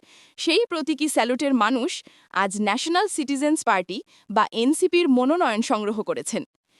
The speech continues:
বৃহস্পতিবার সন্ধ্যায় তিনি পৌঁছান দলের কেন্দ্রীয় কার্যালয়ে। হাতে নেন ফর্ম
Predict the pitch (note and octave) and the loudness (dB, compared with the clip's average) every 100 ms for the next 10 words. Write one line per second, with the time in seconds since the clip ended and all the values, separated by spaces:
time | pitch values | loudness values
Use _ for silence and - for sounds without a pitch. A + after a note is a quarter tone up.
0 | _ _ A#3+ A3+ C#4+ A4 G#4+ G#4 F#4 F#4+ | _ _ 2 4 2 2 0 0 2 2
1 | - D4+ E4+ A3 A3 D#4 C4+ C4 B3+ F4+ | 2 2 2 2 0 0 0 2 2 2
2 | - A3 D#4+ B3 A3+ A#3 - B3 B3+ D4 | 0 0 2 4 4 2 0 2 4 4
3 | F#4 C#4+ G3 G3 G3 D#3+ - _ _ _ | 2 2 0 0 0 0 -6 _ _ _
4 | _ _ - F#3 G3+ F#3+ G3+ A3 G3+ | _ _ -4 -2 -2 -2 -4 -2 0